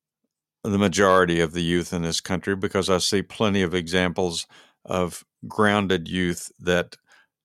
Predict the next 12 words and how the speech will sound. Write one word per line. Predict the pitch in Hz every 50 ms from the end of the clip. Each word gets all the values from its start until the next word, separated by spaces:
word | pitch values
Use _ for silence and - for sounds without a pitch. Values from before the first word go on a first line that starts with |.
| _ _
actually | 92 95 92 - - - - 101 98 92 92
believe | 87 - 101 90 85 92 95 92 90 87 85 80 76 - - _ _ _
that | - - 92 90 87
America | 85 85 92 92 90 87 85 - - 95
is | 85 - -
a | 92
wonderful | 82 85 87 85 78 82 - - 92
place, | - - 90 87 87 87 85 - - - - - - -
and | - 123 120 113
they | 113 120 123 117
work | 98 95 104 113 113 113 - _
towards | - - 101 92 101 110 113 113 98 90 85 80 - -